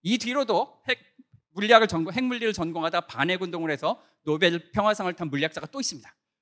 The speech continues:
그러니까 이거 혹시 학생들 중에 노벨 평화상에 관심 있으시면 물리학과에 오시면 되는 겁니다. 아주 쉽습니다. 핵을 연구하다가 반핵 운동을 하면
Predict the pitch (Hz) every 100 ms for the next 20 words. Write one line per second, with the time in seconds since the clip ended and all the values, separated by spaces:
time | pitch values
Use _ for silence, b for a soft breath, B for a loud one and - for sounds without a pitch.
0 | _ - 214 240 220 202 - - - 240
1 | 277 254 226 170 160 147 160 131 139 190
2 | - - 262 247 233 196 147 190 165 156
3 | 147 170 277 _ _ _ _ 135 139 139
4 | 139 131 131 147 156 151 - - - -
5 | - - - - 185 175 - _ _ _
6 | 156 151 151 147 143 139 165 240 _ -
7 | 123 147 143 135 135 185